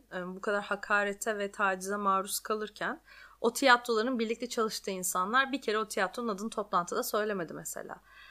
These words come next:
Ama onlar onlarla çalışmaya, videolar çekmeye, oyunlar oynamaya devam ettiler. Bunlar tabii insanın en canını acıtan yerler.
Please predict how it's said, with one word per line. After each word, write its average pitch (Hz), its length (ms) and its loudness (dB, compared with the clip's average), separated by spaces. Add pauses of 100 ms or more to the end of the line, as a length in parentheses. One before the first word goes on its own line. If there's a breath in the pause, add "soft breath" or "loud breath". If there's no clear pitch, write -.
(180 loud breath)
Ama 220 200 0
onlar 202 260 4
onlarla 208 460 0
çalışmaya, 185 680 -6
videolar 185 460 2
çekmeye, 175 360 -6
oyunlar 190 280 -2
oynamaya 185 380 -2
devam 185 360 6
ettiler. - 460 -10 (640 loud breath)
Bunlar 262 360 4
tabii 285 180 0
insanın 277 560 0 (600)
en 262 420 4
canını 240 320 4
acıtan 240 440 2
yerler. 185 640 0